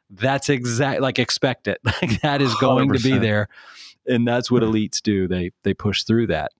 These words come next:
Speaker 1: and just
Speaker 2: Yeah.
Speaker 1: go, "All right, we're gonna work around that."
Speaker 2: Yeah, and they don't make excuses.
Speaker 1: Hmm.
Speaker 2: Like, like, like, like, that's the thing. And, and some of you younger men need to hear that. Like, they're, and again, I'm gonna paint with a broad brush, so,
Speaker 1: Yeah.
Speaker 2: so forgive me, but,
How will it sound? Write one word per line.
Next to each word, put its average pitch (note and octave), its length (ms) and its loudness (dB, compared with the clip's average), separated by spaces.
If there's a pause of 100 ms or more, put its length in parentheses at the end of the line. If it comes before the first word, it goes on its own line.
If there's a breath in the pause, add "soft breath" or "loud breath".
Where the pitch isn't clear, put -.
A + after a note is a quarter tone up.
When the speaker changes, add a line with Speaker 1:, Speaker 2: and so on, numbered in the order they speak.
(100)
Speaker 1:
and F#2+ 240 0
just A2+ 160 2
Speaker 2:
Yeah. F#2+ 60 0
Speaker 1:
go, F#2 80 0
"All G2+ 120 0
right, A#3+ 180 -2
we're G#2 120 0
gonna G2+ 140 0
work G#2 180 -2
around C3 220 0
that." F2 140 -6 (420 soft breath)
Speaker 2:
Yeah, C#3 140 2
and D#3 160 0
they C#3 80 2
don't D#3 240 0
make E3+ 200 0
excuses. A2+ 760 -2 (340)
Speaker 1:
Hmm. F#2+ 240 -2 (420 soft breath)
Speaker 2:
Like, A#2+ 320 0
like, C3+ 240 2
like, C3 160 2
like, A#2+ 180 0
that's C#3 240 2
the - 60 -10
thing. A#2+ 220 2
And, B2 180 -2
and B2+ 120 2
some D#3 220 0
of C3+ 120 0
you A#2+ 100 2
younger A2+ 340 2
men G#2+ 240 2
need G#2 140 2
to G2+ 80 2
hear G#2 220 2
that. G2+ 240 0
Like, G#2 260 0
they're, B2 320 2 (1160 loud breath)
and C3+ 100 4
again, B2+ 220 0
I'm A#2+ 100 2
gonna B2 140 2
paint D3 200 0
with A#2 120 2
a A2 40 2
broad A#2+ 360 2
brush, B2 420 2 (160)
so, A2+ 280 0
Speaker 1:
Yeah. G#2+ 120 4 (120)
Speaker 2:
so A#2+ 240 2
forgive A#2+ 320 2
me, A2 280 2 (100)
but, A2+ 460 0